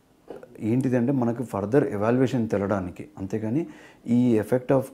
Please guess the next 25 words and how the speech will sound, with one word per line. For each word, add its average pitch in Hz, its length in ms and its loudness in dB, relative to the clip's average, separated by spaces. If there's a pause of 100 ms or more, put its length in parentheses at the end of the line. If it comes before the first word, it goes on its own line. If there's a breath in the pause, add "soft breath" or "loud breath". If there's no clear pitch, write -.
ఆ, 104 380 -2
స్మోకింగ్ 113 480 0
అనేది 107 500 -2
పోవడానికి 101 680 -2
అలానికి 104 420 -6
ఇది 98 160 -6
ఉం-, 95 320 -10 (120)
ఉండదు. 98 360 -6 (380 loud breath)
కానీ 123 160 0
రీసెంట్గా 151 600 2
బ్రాంకోస్కోపిక్ 120 800 -4
ఇంటర్వెన్షన్ 110 640 -2
సిఓపిడి 104 520 -2
పేషెంట్లో, 95 560 -8
అంటే 98 140 -10
స్మోకింగ్ 104 480 -6
ఉన్న 98 120 -2
పేషెంట్లో 98 460 -8
వచ్చింది. 98 500 -8 (520 loud breath)
వే-, 104 280 0
ఆ, 95 280 -2 (120)
థర్మల్ 107 300 -4
వేపర్ 98 520 -6
అబ్లేషన్ 95 600 -6 (160)
అది. 104 240 -8